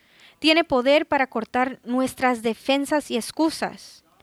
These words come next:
La escu-, la escritura de los hebreos dice, La palabra de Dios es viva y eficaz y más cortante que toda espada de dos filos, y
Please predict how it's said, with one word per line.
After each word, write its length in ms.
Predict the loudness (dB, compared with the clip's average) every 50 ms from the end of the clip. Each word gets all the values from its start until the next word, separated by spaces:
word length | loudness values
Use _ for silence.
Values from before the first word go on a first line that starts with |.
| _ _ _ _ -20 -20 -6
La 180 | 2 4 6 6
escu-, 480 | 4 4 -2 -8 -4 0 2 2 2 2
la 300 | 0 2 4 6 6 6
escritura 640 | 6 4 0 -2 -4 -2 0 4 6 6 8 6 6
de 100 | 4 2
los 180 | 0 -2 -2
hebreos 520 | -4 -4 -4 -2 -2 0 0 0 -2 -4 -6
dice, 320 | -8 -8 -6 -2 -2 0
La 120 | 2 2 2
palabra 400 | 0 0 2 2 2 2 2 0
de 160 | 0 -4 -6
Dios 560 | -6 -4 -4 -4 -4 -4 -6 -10 -14 -18 -18 _ _ _ _ _ _ _ _ _ _ _ 0
es 220 | 2 2 2 2
viva 420 | 0 -2 -2 0 0 0 0 -2 -4 -8
y 140 | -4 0 0
eficaz 920 | 0 0 -2 -4 -10 -10 _ 2 4 6 6 6 2 -2 -8 -12 -14 -16 _ _ _ _ _ _ _ 2
y 140 | 4 4 6
más 380 | 6 8 8 6 6 4 2
cortante 680 | 0 0 0 2 4 2 2 2 0 -2 -2 -2 -2 0
que 120 | 0 -2
toda 360 | -2 2 2 2 4 4 2
espada 600 | 0 0 -2 0 2 4 4 4 2 0 -2 -6 _
de 160 | -8 -6 -6
dos 240 | -4 -4 -6 -8 -6
filos, 560 | -6 -4 -4 -4 -4 -8 -10 -12 -16 -18 -20 _ -20 -20 -20 -20 -14 _
y 380 | 0 2 4 4 4 2 0